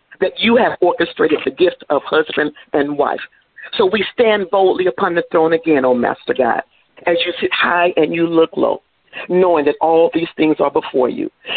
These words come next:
and speaking and declaring for Brother Elijah, Second Timothy one and seven, that the God has not given us a spirit of fear of anything. We stand boldly upon the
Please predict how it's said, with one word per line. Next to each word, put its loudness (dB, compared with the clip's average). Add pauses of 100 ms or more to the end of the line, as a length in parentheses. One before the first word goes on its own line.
and 0
speaking 0
and 0
declaring 0 (200)
for 0
Brother 0
Elijah, 0 (280)
Second 0
Timothy 0
one 0
and 2
seven, -2 (240)
that -2
the 2
God 0
has 0 (100)
not -2
given 0
us 0 (100)
a -2 (100)
spirit -2
of 0 (140)
fear -2 (220)
of -4 (100)
anything. -4 (420)
We 0
stand 0
boldly 2
upon 0
the 2